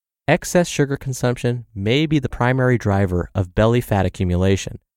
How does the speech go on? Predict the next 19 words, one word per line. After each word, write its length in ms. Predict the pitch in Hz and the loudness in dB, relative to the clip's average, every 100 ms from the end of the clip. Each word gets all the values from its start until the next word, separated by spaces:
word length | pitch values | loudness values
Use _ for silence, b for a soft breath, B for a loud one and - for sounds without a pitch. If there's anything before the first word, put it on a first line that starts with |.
| _ _ | _ _
especially 580 | 104 - - 151 - 101 | -10 -6 0 0 0 -4
sugary 380 | - 120 107 98 | 0 0 2 2
beverages 580 | 90 95 90 - 71 - | 4 4 4 0 -4 -2
like 120 | 85 | -2
soft 280 | - 90 - | 0 0 -2
drinks. 320 | 82 - - _ _ _ _ _ _ _ _ _ _ _ | -6 -8 -12 _ _ _ _ _ _ _ _ _ _ _
Two, 220 | - 127 - _ _ _ _ _ _ - | 0 2 2 _ _ _ _ _ _ -2
eating 280 | 135 160 165 | 2 4 4
more 180 | 135 113 | 4 4
protein 680 | - 185 - 104 92 107 - - | 4 2 2 0 -2 -4 -8 -4
is 140 | 101 | -2
a 40 | |
great 360 | 92 101 139 113 | -2 0 2 2
long-term 420 | 104 101 - 98 | 0 0 -2 -2
strategy 540 | - - 123 117 95 90 | -4 -2 0 0 0 -2
to 140 | - | -2
reduce 280 | 92 107 95 | 2 2 2
belly 280 | 92 90 78 | 0 0 -2
fat. 240 | - - | -6 -10